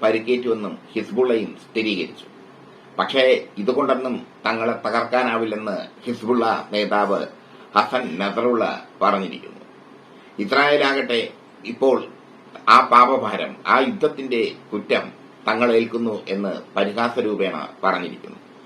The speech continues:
ഇസ്രായേൽ പ്രധാനമന്ത്രി യോവാബ് ഗലന്റ്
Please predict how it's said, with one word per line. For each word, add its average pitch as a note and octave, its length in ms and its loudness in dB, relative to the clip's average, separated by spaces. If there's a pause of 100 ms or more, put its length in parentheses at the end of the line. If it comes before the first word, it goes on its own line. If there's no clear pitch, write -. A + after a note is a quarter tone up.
(560)
ഇസ്രായേൽ D3 500 4
പ്രധാനമന്ത്രി C3 880 -2 (140)
യോവാബ് A#2+ 480 4
ഗലന്റ് B2 380 4